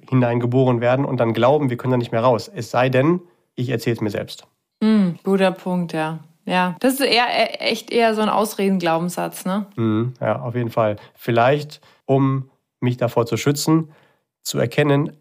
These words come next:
Speaker 1: in Wirklichkeit habe ich einfach nur keinen Bock da drauf oder bin zu faul oder ich glaube, ich verstehe es nicht. Also das ist wahrscheinlich eher was Vorgeschobenes. Da lohnt es sich auf jeden Fall mal zu gucken, was steckt dahinter. Ein
Speaker 2: Mhm.
Speaker 1: weiterer Glaubenssatz könnte dann zum Beispiel auch sein,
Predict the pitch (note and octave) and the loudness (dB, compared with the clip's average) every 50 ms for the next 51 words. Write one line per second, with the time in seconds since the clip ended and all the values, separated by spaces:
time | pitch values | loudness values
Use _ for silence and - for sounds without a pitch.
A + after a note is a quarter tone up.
0 | _ _ - A#2+ A#2 A#2+ C3 C3 C3 B2 - A#2 A2 A#2 B2 A#2+ A2+ A2+ - A2+ | _ _ -4 0 0 0 2 0 0 0 0 0 0 0 -2 -2 -2 -2 0 0
1 | A2+ G#2+ A2+ A#2+ A#2 A2+ A2+ A2+ - - - A2 G#2+ G#2 B2+ C3 - - A#2+ A2+ | 0 0 0 0 2 2 0 -2 -4 -6 -6 -6 -2 -2 -2 -2 0 0 0 2
2 | A2+ A2+ A#2 A#2 A#2 - A2 A2 G#2+ A2 G#2+ - - A2 - - A#2 A#2+ B2 B2 | 2 2 2 2 0 -2 -4 -2 -2 -2 -4 -4 -8 -6 -2 0 2 2 2 2
3 | B2 A#2+ A#2+ B2 A#2+ A2+ A2+ A2 A2 G#2+ - - - - - - - _ _ _ | 2 0 0 0 0 2 2 2 0 -2 -4 -12 -20 -20 -20 -20 -20 _ _ _
4 | _ - B2 A#2+ - - C3 B2+ B2 B2 A#2+ - - A#2 - - C#3 C3+ C3+ C3 | _ -8 -8 -8 -2 0 2 2 2 2 -2 -2 -4 -4 0 2 2 2 4 2
5 | C3 B2+ A#2+ - - A#2 A#2 A#2 A#2 A2+ C3+ B2 B2 A#2 C3 C3 C3+ B2+ C3 C#3+ | 2 0 2 0 -2 0 0 0 0 0 -2 -2 -2 0 2 2 2 2 2 2
6 | C3+ B2 B2 B2 - - C#3 D3 D3 D3 - D#3 D#3 D#3 D3 D3 D3 - A#2 B2 | 2 2 0 0 0 0 0 2 0 -2 0 0 2 2 2 0 0 -2 -2 -2
7 | B2+ B2+ A#2+ A#2 A2+ A#2 G#2 G2 A#2+ A#2+ A#2 A#2+ A#2+ A2 A2 G#2+ G#2+ - A2 - | 0 -2 -2 -4 -4 -6 -4 -2 -2 -2 -2 -2 -2 -2 -2 -2 -2 -4 -4 -4
8 | B2 B2 B2 A#2 A2 A2 - - C3 - A2 G#2+ - - - F#2+ - - F#2+ F#2+ | -2 0 0 -2 -2 -4 -10 -12 -8 -8 -8 -6 -8 -8 -8 -10 -10 -12 -12 -10
9 | F#2+ F#2 F#2+ F#2 - - _ _ _ _ - A#2 A#2 A2 A2 A2 G#2+ G#2+ G#2 G#2+ | -10 -10 -10 -12 -12 -16 _ _ _ _ -2 0 2 2 4 2 2 0 0 2
10 | C3+ F3+ G3 - D#3 C#3 C3 C3 B2 B2 A#2+ A2+ G#2+ A2 B2 - - - F3 F#3+ | 2 2 2 2 0 0 2 2 2 2 2 0 -2 -2 -2 -2 -2 0 0 0
11 | F3+ D3 C#3+ C3+ C3 - B2+ B2+ B2+ A#2+ - - C3 B2+ D#3+ D#3+ F3+ G3+ G3+ | 0 0 0 -2 0 -2 -4 -4 -4 -4 -4 -4 -2 0 2 2 2 0 -2